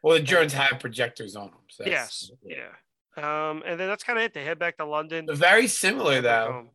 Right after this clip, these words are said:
Speaker 1: because Beck's the one telling the, the, the projector to fire.
Speaker 2: Yeah.
Speaker 1: Very similar to Tobey Maguire, Spider-Man, Green Goblin type death.
Speaker 2: Yes,
Speaker 1: Or,
Speaker 2: yes.
Speaker 1: like, killed by his own machine.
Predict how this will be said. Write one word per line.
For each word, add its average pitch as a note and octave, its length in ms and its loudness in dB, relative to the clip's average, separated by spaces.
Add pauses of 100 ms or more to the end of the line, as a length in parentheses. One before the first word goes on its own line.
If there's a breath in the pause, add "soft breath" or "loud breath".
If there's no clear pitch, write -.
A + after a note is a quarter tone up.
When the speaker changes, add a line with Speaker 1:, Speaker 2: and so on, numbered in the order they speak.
Speaker 1:
because C3 380 -4
Beck's D3 420 0
the D3+ 120 2
one B2+ 300 -2
telling B2 480 -2
the, G#2 240 -12 (100)
the, - 200 -12 (340)
the A2+ 80 -12
projector B2 520 0
to G2+ 60 -6
fire. - 580 -2 (680)
Speaker 2:
Yeah. E3+ 100 -2
Speaker 1:
Very D3+ 360 2
similar B2 760 -4 (880)
to A2+ 380 -6
Tobey A2+ 300 -2
Maguire, G#2+ 460 -4
Spider-Man, G2 840 -8 (600)
Green A2 260 -10
Goblin G#2 500 -2
type - 320 -10
death. G#2+ 340 -8
Speaker 2:
Yes, - 380 -6 (340)
Speaker 1:
Or, C#3+ 40 -10
Speaker 2:
yes. B2 160 -2
Speaker 1:
like, G#2 120 -6 (180)
killed C3+ 340 0
by A#2+ 320 2
his A2 180 -8
own G#2+ 220 -8
machine. A2+ 440 -14